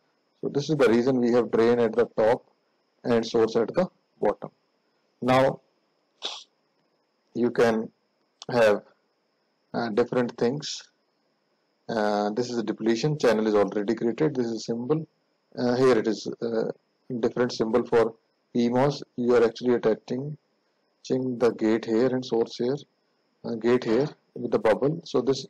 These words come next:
depicts that this is a, uh, this is a wrong. This is actually source,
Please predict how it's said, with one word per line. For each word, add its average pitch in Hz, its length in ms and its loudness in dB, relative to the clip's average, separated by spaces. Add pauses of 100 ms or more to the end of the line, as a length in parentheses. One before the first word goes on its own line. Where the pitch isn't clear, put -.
depicts - 380 -4
that 120 180 -2
this 120 200 -8
is 113 180 -8
a, 156 140 0 (520)
uh, 123 120 0
this 139 160 0
is 139 160 -2
a 127 100 4 (640)
wrong. 127 320 -4
This 127 160 -6
is - 60 -2
actually 113 360 -4
source, - 640 -6